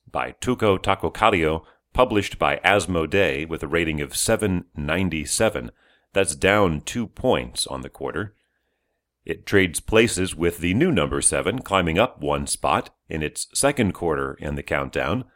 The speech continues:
Caverna, The Cave Farmers, by Uwe Rosenberg, published by Z-Man Games, with a rating of eight point zero two. That's a six-point gain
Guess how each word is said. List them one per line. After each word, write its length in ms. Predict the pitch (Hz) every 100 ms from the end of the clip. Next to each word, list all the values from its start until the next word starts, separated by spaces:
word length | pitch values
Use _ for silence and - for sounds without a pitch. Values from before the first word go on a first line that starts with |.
| _ _ _ _
Caverna, 600 | - 131 165 131 65 53 - _
The 80 | -
Cave 460 | 95 - 156 101 73
Farmers, 720 | - - 82 69 57 - - _ _ _
by 180 | 67 64 _
Uwe 280 | 110 87 85
Rosenberg, 680 | 90 104 85 76 73 107 110 _
published 440 | 120 120 98 92 82
by 200 | 87 90
Z-Man 460 | 82 127 92 71
Games, 380 | 73 69 71 98
with 120 | 98
a 40 | 92
rating 300 | 101 104 101
of 100 | 95 _
eight 260 | 104 117 - _ _
point 400 | - 95 90 -
zero 400 | 76 80 104 101
two. 420 | 95 101 82 71 - _ _ _ _ _
That's 260 | 65 60 -
a 160 | -
six-point 840 | - - 139 - - - 104 87 73
gain 480 | 98 117 71 65